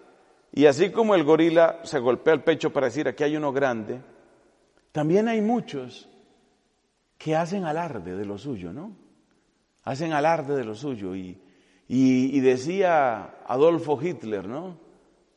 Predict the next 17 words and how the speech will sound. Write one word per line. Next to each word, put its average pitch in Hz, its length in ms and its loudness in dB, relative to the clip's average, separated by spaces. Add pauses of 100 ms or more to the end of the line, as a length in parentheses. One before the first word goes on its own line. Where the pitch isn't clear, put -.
(180)
"Voy 196 720 8 (300)
a 147 140 10
abrir 175 340 8
un 185 180 6
reino 196 640 6 (320)
de 135 160 6
mil 294 220 10
años. 196 840 4 (220)
Aquí 117 320 4
hay 180 140 12
uno 175 200 6
grande". 139 520 4 (880)
Ese 120 220 0
era 160 100 6
el 151 160 2
tercer 175 520 2 (960)
Reich. 156 460 2